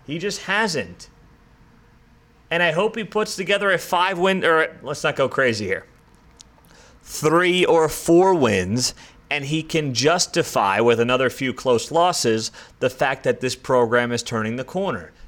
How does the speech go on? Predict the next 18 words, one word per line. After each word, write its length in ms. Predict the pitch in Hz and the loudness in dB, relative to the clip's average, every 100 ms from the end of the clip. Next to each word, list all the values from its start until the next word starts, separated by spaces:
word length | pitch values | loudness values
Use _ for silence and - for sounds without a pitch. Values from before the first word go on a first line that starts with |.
| - | -14
That 200 | 85 92 | -10 -6
would 120 | 120 | -4
be 140 | 131 170 | 0 2
awesome. 480 | 175 170 - 80 - _ _ _ _ _ _ _ _ _ _ _ _ _ _ _ _ _ _ _ _ _ _ _ - - | 2 0 -4 -6 -10 _ _ _ _ _ _ _ _ _ _ _ _ _ _ _ _ _ _ _ _ _ _ _ -20 -12
But 320 | 113 139 - | -2 0 0
after 380 | 131 160 - 185 | 0 0 -2 -2
what 200 | 147 156 | 2 2
I 120 | 160 | 2
saw 280 | 151 - 160 | 0 2 2
last 360 | 156 151 147 - | 2 2 0 -2
year 180 | 151 165 | -2 -2
where 120 | 143 | -2
the 100 | 127 | -4
team 280 | - 151 147 | -6 -8 -8
in 100 | 127 | -6
many 200 | 131 139 | -6 -4
ways 400 | 135 131 127 - - - | -2 -2 -4 -8 -18 -4
regressed, 800 | 120 104 104 110 175 - - | -4 -2 -2 0 0 -2 -4